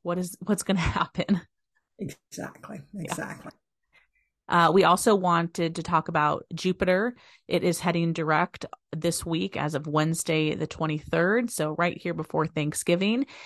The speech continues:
Speaker 1: Um, it's gonna be heading direct at twenty-eight degrees of Pisces, so very, very good for anyone born around March nineteenth, give or take a couple days.
Speaker 2: Again, yeah,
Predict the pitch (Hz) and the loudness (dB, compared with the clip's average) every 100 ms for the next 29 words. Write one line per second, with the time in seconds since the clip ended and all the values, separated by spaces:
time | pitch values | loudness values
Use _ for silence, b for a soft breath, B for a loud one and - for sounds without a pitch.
0 | B - 160 160 156 - - 175 - 160 | B 0 4 4 0 -6 -4 -2 0 0
1 | 170 160 160 151 - 143 - 175 165 156 | 2 0 0 -2 -2 -6 -4 -2 0 0
2 | 156 - - 170 165 165 156 - 165 - | -2 -8 -6 -4 0 2 0 -2 -8 -4
3 | 147 151 - 156 165 - 131 139 156 180 | -2 0 -2 -2 -2 0 0 0 0 2
4 | 185 170 160 151 151 151 143 - 156 160 | 2 2 0 -2 -4 -4 -8 -4 2 2
5 | 160 151 151 151 151 151 - 151 151 143 | 4 2 2 0 0 -2 -2 -2 0 -2
6 | 147 151 160 151 - - 147 143 - 170 | -2 -4 -2 -2 -4 -4 -2 -2 -2 0
7 | 165 170 - B B - 156 147 - 143 | 0 -2 -10 B B -6 -2 -2 -2 -2
8 | 143 - - 143 139 139 - - - _ | -4 -4 -6 -2 -2 -2 -2 -4 -4 _
9 | _ _ _ _ _ _ - 147 - - | _ _ _ _ _ _ -12 -10 -10 -10
10 | 254 190 269 285 - 208 190 208 | -6 0 2 2 -2 0 2 2